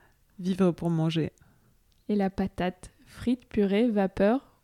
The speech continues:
Speaker 2: ou sautée ?
Speaker 1: Ah, c'est difficile, ça. <laughs>
Speaker 2: Ça peut être encore autre chose, hein.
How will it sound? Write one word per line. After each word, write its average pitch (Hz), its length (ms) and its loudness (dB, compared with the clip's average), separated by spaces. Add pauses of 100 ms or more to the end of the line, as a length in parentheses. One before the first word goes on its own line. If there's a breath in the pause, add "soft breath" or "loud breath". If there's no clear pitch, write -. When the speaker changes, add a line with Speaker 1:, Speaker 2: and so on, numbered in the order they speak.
(160)
Speaker 2:
ou 196 80 2
sautée ? 190 460 -4 (1080)
Speaker 1:
Ah, 202 220 -2
c'est - 160 -8
difficile, 185 580 -4
ça. - 360 0
<laughs> - 720 -4
Speaker 2:
Ça 220 140 -2
peut 190 120 0
être 202 60 0
encore 202 280 2
autre 175 220 -6
chose, 180 280 0
hein. 180 160 -2